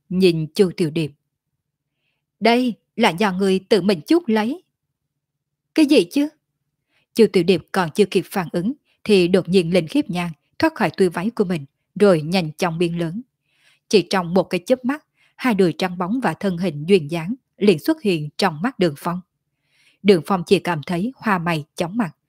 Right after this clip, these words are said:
hắn vội vàng lấy tay lên xoa mặt. Chu Tiểu Điệp trợn tròn, trong thời gian ngây người, liền bị Linh Khiết Nhan đè ngả thân thể lên trên giường. Trong tiếng cười của nàng,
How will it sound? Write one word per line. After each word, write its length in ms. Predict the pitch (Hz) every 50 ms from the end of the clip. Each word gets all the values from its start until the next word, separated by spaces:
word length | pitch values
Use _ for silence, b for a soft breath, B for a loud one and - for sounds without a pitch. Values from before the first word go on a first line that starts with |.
| b b b b b b b
hắn 220 | - - 185 196
vội 160 | 226 269 190 151
vàng 300 | 151 175 170 160 147 151
lấy 140 | 170 170
tay 200 | 190 - 208 185
lên 220 | 165 175 185 175 151
xoa 300 | - - - - 220 202
mặt. 160 | 175 175 156 - _ _ _ _ _ _ _ _ _ _ _ _ _ _ _
Chu 120 | - 269 247 -
Tiểu 100 | 208 180
Điệp 200 | 190 180 - -
trợn 220 | - 202 170 147 143
tròn, 280 | - 180 165 156 147 139 _ _ _ _ -
trong 200 | - 202 180 170 -
thời 140 | 196 175 147
gian 280 | 151 180 180 170 165
ngây 160 | 180 190 180
người, 240 | 160 170 170 156 139 _ _ _ _ _
liền 220 | - 202 214 165 160
bị 220 | 185 180 165 156
Linh 240 | 160 180 208 180 156
Khiết 220 | - 294 302 -
Nhan 300 | 196 185 185 180 170 165 -
đè 140 | 196 208 180
ngả 200 | 156 185 196 233
thân 260 | - - 254 240 208
thể 200 | - 226 180 147 160
lên 220 | 185 202 185 160 - -
trên 180 | 220 208 180
giường. 220 | 175 180 160 143 139 _ _ _ _ _ _ _ _ _ _ _ _ _ _ _ -
Trong 200 | 220 196 170 160
tiếng 180 | - 185 190 226
cười 200 | - 220 185 160
của 180 | - - 185 165
nàng, 260 | 160 175 190 156